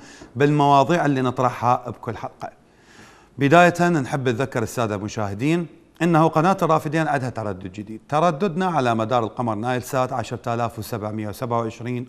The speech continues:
أفقي، أكرره عشرة آلاف وسبعمية وسبعة وعشرين أفقي، فأتمنى تدخلون هذا التردد على مدار القمر نايل سات بأجهزتكم الخاصة بكم ببيوتكم حتى نظل مستمرين وياكم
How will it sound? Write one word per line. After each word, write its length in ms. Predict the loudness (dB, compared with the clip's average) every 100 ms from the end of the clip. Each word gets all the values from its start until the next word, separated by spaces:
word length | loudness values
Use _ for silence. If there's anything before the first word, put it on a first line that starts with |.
| -12
أفقي، 340 | -16 -14 -16 -16 -20 -20 -20 -8
أكرره 680 | -4 0 2 2 4 2 0
عشرة 480 | -4 -4 -4 -2 0
آلاف 500 | 2 0 0 -4 -8
وسبعمية 640 | -4 -2 -2 -2 -4 -4
وسبعة 340 | -6 -6 -4
وعشرين 360 | -6 -8 -10 -10
أفقي، 420 | -10 -12 -4 -4 -4 -12 -20 -10
فأتمنى 680 | 2 4 4 2 0 0 0
تدخلون 720 | -2 -4 -4 -4 -4 -4 -4
هذا 280 | -2 -2 -2
التردد 520 | -4 -4 -4 -4 -4
على 240 | -4 -4 -4
مدار 280 | -4 -4
القمر 320 | -4 -6 -6 -6
نايل 240 | -4 -6
سات 300 | -4 -6 -4
بأجهزتكم 640 | -8 -8 -6 -8 -8 -12 -14 -18 -20 _ -14
الخاصة 460 | -12 -4 -4 -4 -6
بكم 480 | -8 -8 -10 -10 -10 -6
ببيوتكم 640 | -4 -4 -6 -6 -8 -8
حتى 300 | -8 -10 -8
نظل 340 | -6 -2 -2
مستمرين 580 | -2 -6 -6 -8 -6 -6
وياكم 440 | -4 -2 -2 -4